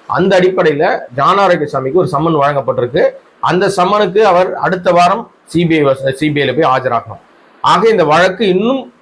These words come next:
ஒரு வாரத்துக்கு நீடிக்கும்ன்றது இதன் மூலமாக தெரிய வருது. உடனே முடிவு வராது. இந்த வழக்கு விசாரணை நீண்டுகிட்டே இருக்கும். இப்ப விஜய நாளை கூப்பிட்டுருக்காங்க.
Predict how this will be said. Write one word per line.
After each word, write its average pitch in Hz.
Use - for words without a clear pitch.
ஒரு 165
வாரத்துக்கு 175
நீடிக்கும்ன்றது 160
இதன் 170
மூலமாக 156
தெரிய 143
வருது. 120
உடனே 165
முடிவு 175
வராது. 147
இந்த 135
வழக்கு 185
விசாரணை 180
நீண்டுகிட்டே 185
இருக்கும். 143
இப்ப 135
விஜய 208
நாளை 170
கூப்பிட்டுருக்காங்க. 143